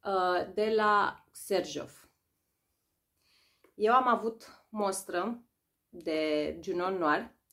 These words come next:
și am avut și decant din Dama Bianca. Și da, Dama Bianca e parfumul acela, uh, pudrat, cremos, uh, dulceag, parfum de cucoană, cum îi spun eu.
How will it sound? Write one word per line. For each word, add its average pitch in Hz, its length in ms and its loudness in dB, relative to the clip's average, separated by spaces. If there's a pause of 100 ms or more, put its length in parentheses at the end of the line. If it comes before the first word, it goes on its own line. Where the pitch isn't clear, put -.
(300)
și - 120 -2
am 214 120 4
avut 214 340 0
și 254 360 -6
decant 202 540 0
din 185 400 -2
Dama 175 320 2
Bianca. 147 520 -2
Și - 200 -8
da, 156 380 2
Dama 190 300 2
Bianca 190 500 0
e 185 100 -2
parfumul 180 640 -4
acela, 160 760 2 (260)
uh, 180 300 -2
pudrat, 185 760 0
cremos, 190 760 -2 (480)
uh, 180 400 -2
dulceag, 208 800 2 (480)
parfum 233 400 0
de 226 140 2
cucoană, 208 540 2
cum 170 180 -10
îi 156 120 -4
spun 160 320 -10
eu. 147 320 -4